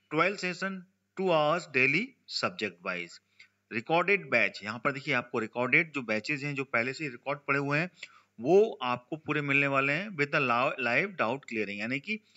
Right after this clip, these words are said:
रिकॉर्डेड बैच देखिए, उसके बाद में, बाद में इसका पूरा का पूरा आपको लाइव डाउट क्लियरिंग सेशन भी कंडक्ट कराया जाएगा। Complete revision at o-, your own pace, यानी कि अपने हिसाब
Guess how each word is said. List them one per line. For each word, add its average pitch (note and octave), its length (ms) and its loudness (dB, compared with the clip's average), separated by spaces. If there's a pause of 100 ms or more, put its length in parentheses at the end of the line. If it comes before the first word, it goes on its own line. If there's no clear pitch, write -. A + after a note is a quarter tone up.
(260)
रिकॉर्डेड C3 380 -2
बैच C#3 140 2
देखिए, C#3 400 0
उसके D#3+ 260 -2
बाद B2 280 2
में, D3 200 -6
बाद A#2+ 300 2
में D#3 200 -2 (380)
इसका D#3 200 -2
पूरा F#3 380 -2
का F#3 120 -4
पूरा D3 260 0
आपको C#3 540 -4 (220)
लाइव B2 320 0
डाउट B2 360 -2
क्लियरिंग B2 280 -4
सेशन G#2+ 380 -14
भी D#3 160 -2 (480)
कंडक्ट A2 360 -4
कराया F#2 360 -4
जाएगा। F#2 360 -8 (100)
Complete D#3+ 440 -2
revision C3 420 -2 (300)
at C#3+ 100 4 (260)
o-, D3 360 0 (140)
your D3 160 0 (160)
own A#2+ 280 -4
pace, A2 160 -4
यानी A#2+ 180 -6
कि - 100 -10
अपने C#3 280 -8
हिसाब A#2 280 -10